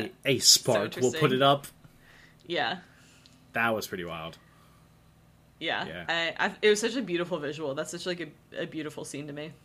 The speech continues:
Speaker 2: It was so well described.
Speaker 1: Yeah, I totally agree. I love the writing in this book.
Speaker 2: I just find that this book is, like, a very good middle ground of,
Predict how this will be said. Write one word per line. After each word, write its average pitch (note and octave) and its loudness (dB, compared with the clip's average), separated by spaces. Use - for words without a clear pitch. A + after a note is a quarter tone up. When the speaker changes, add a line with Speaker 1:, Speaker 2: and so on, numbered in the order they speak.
Speaker 2:
It D3+ 2
was C#3+ 4
so G3 10
well G3 6
described. F#2+ -6
Speaker 1:
Yeah, F3 4
I F3 -2
totally E3 -4
agree. D#3 -2
I D3+ 6
love G3 6
the F3+ 0
writing D#3 -4
in D3 -10
this - -10
book. - -10
Speaker 2:
I E3 12
just F3+ 4
find F#3+ 8
that D#3 4
this D3 6
book C#3+ 6
is, A#2 2
like, A#2 2
a A#2 0
very A#2 6
good A2+ 2
middle A2 2
ground G#2+ 2
of, - -2